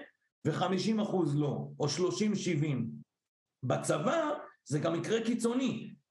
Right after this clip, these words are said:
ששבעים אחוז אתה בהכרחה, שלושים אחוז אתה בבחירה. אתם תראו שעם השנים, בגיל עשרים ושתיים, עשרים ושלוש, עשרים וארבע,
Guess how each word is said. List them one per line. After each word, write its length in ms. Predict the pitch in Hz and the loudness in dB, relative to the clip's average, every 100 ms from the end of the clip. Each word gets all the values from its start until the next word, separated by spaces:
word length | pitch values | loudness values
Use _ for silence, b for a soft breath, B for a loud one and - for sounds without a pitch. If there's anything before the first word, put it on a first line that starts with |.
| _ | _
ששבעים 540 | - 143 190 185 262 | -2 0 2 2 2
אחוז 460 | 233 220 254 202 165 147 | 0 2 2 0 -2 -2
אתה 180 | - 156 | 0 2
בהכרחה, 800 | 156 147 - 143 - - - - | 2 0 0 0 0 0 0 0
שלושים 400 | 214 190 233 226 | 0 0 2 0
אחוז 280 | 208 214 | 0 0
אתה 180 | 202 185 | 2 0
בבחירה. 680 | 165 143 131 147 131 113 - - _ _ - | 2 0 0 0 0 -2 -4 -12 _ _ -4
אתם 260 | 143 170 156 | 0 0 2
תראו 300 | 170 254 320 | 2 2 0
שעם 300 | 190 220 - | 0 0 0
השנים, 440 | - 190 240 170 | 0 2 2 0
בגיל 240 | 131 185 | 0 0
עשרים 280 | 196 185 190 | 0 0 0
ושתיים, 380 | 170 - 190 165 | 0 0 0 0
עשרים 220 | 143 175 | -2 -2
ושלוש, 320 | - 170 185 147 | 0 0 0 -2
עשרים 260 | 143 175 151 | -2 0 0
וארבע, 580 | 180 208 156 147 - | 2 0 0 0 -2